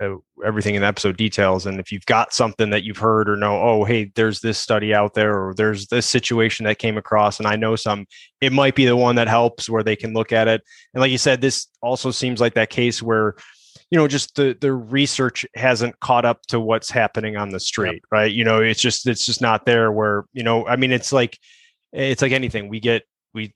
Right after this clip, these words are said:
Speaker 1: we're stuck in our ways until something comes along and has
Speaker 2: Yeah.
Speaker 1: to really, really change it.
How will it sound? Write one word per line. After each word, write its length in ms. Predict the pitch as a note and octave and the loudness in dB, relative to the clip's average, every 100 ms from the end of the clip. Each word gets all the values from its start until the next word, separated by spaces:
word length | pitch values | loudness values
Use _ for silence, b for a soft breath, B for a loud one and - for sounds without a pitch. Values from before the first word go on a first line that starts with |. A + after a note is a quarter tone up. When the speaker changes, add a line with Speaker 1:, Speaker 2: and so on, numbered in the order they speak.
| - | -12
Speaker 1:
we're 160 | A#2+ - | -12 -8
stuck 300 | - C3 B2+ | 0 0 2
in 80 | A#2+ | 2
our 120 | A2+ | 4
ways 360 | B2 B2+ A#2 A2+ | 4 4 2 -2
until 260 | G#2+ A2+ | -2 -4
something 380 | G2+ A#2 G#2+ A2+ | -2 -2 -2 -4
comes 260 | G#2+ A#2 G#2+ | -2 -2 -2
along 380 | A2 A2+ A2 G#2 | 0 2 0 -2
and 80 | |
has 280 | G#2+ G#2+ - | -2 -2 -2
Speaker 2:
Yeah. 160 | A2 G#2 | -4 -6
Speaker 1:
to 20 | - | -8
really, 360 | A2+ A#2+ A#2+ A2+ | -2 0 2 2
really 280 | A#2 A2+ G#2+ | 0 0 -2
change 400 | - C3 C3 A2 | 0 0 0 -2
it. 160 | G#2+ | -4